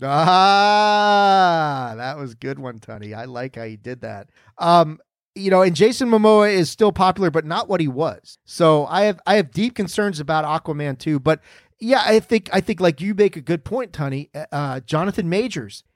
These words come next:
going forward with Kang. D C's got, or not D-, D C, Disney's gotta be watching all this unfold going, "Ah, shit." You know, maybe it is time to pull the plug on this whole thing. Um, but it did feel like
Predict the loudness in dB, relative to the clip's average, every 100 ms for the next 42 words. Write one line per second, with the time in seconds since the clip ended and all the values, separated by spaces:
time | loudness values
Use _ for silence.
0 | _ 0 2 4 4 4 2 0 0 -2
1 | -4 -4 -2 -2 -2 -2 -2 -2 -4 -6
2 | -12 -14 -14 -14 -14 _ _ _ -2 0
3 | 0 2 2 2 2 2 2 2 2 2
4 | 2 -2 -4 0 2 2 0 -4 -4 -6
5 | -10 -12 -16 -10 -10 -10 _ _ _ _
6 | -10 -4 0 2 2 4 2 2 0 0
7 | -2 -2 -4 -2 0 0 0 -2 -4 -4
8 | -4 -4 -6 -8 -12 _ _ _ 0 4
9 | 4 4 -2 -12 _ _ 2 4 2 2
10 | 2 2 0 4 4 4 0